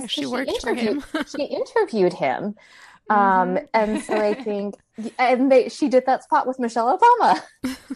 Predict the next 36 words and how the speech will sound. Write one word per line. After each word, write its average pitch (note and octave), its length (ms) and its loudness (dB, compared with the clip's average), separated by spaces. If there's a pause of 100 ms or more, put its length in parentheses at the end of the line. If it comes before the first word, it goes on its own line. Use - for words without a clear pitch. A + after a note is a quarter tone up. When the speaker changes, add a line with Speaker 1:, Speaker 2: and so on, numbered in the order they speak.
Speaker 3:
Mm. G#3 140 -10
Speaker 2:
Um, G3 480 -2 (100)
so - 180 -2
I A3+ 240 2 (260)
try - 240 -4
to E4 60 2
come - 240 -6
up F#3+ 160 0
with G#3 180 -4
things G3 280 -8
that F#3 100 -2
Rory E3+ 380 0
might F3 180 -8
be E3 140 -10
reading E3 320 -6
today D3+ 520 -2 (100)
to F3 200 -8 (260)
also F3 280 2
bring E3+ 200 0
you D#3+ 120 -2
into D3+ 160 -8
the - 60 -18
present D3+ 360 -6
day D3+ 420 0
and D3+ 240 -8 (420)
hopefully G3+ 460 -2
diversify D#3 1080 -4 (540)
your D#3 360 -2
shelf D3+ 440 -4
and D#3 200 -10
Rory's C#3+ 440 -4
shelf C#3 480 -2 (120)
a F3+ 80 -6
little D#3 240 -4
bit, D3+ 300 -4
because D3 680 -6